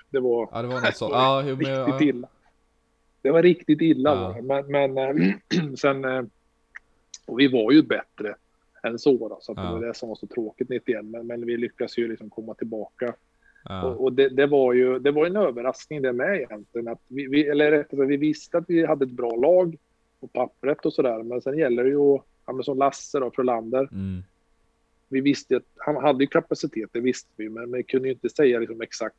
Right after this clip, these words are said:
Speaker 1: hur mycket kan, hur fort kan han simma. Det var ju,
Speaker 2: Nej.
Speaker 1: det var ju, för han var ju så pass ung och hade inte simmat så många tvåhundringar heller innan, så att det var ju, det var lite oklart.
Speaker 2: Lite
Speaker 1: Men,
Speaker 2: öppet där, ja,
Speaker 1: eh,
Speaker 2: just
Speaker 1: och just
Speaker 2: det.
Speaker 1: det att all,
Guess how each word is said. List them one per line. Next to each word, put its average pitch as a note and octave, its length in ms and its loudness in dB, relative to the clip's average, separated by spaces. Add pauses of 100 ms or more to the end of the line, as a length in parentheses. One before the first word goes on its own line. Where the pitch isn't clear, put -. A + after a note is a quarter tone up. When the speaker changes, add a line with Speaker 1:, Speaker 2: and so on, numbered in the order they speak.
(140)
Speaker 1:
hur B2 240 -2
mycket A#2+ 360 -6
kan, A#2 300 -8
hur B2 200 -2
fort - 180 -10
kan A#2+ 140 -10
han A#2 100 -8
simma. B2 400 -4
Det A2+ 100 -8
var A#2 180 -2
ju, A#2 60 -2
Speaker 2:
Nej. A2+ 140 -6
Speaker 1:
det A#2 120 -10
var A#2+ 160 -2
ju, A#2 120 -6 (240)
för B2+ 60 -4
han B2+ 100 -2
var C#3+ 60 6
ju C#3 40 6
så C3 120 -6
pass - 240 -4
ung B2 340 0
och A#2 80 -4
hade A#2+ 160 -2
inte A2+ 300 -6
simmat A2 360 -8
så C#3 60 -10
många C3+ 220 -6
tvåhundringar A#2 500 -6
heller A2 280 -4
innan, G#2+ 320 -8
så - 100 -10
att - 80 -12 (1000)
det A#2+ 80 -4
var A#2 200 2
ju, B2+ 280 4 (220)
det C3 100 -4
var D3 140 4
lite D#3+ 200 0
oklart. B2 500 -2
Speaker 2:
Lite A2+ 260 -4
Speaker 1:
Men, A2 140 -4
Speaker 2:
öppet G#2+ 120 -8
där, G#2 100 -6
ja, F2+ 40 -8
Speaker 1:
eh, F2 100 -8
Speaker 2:
just B2+ 40 0
Speaker 1:
och C#3 60 0
just D3 280 2
Speaker 2:
det. D#3 60 6
Speaker 1:
det C#3 60 6
att C3 140 0
all, D#3 200 2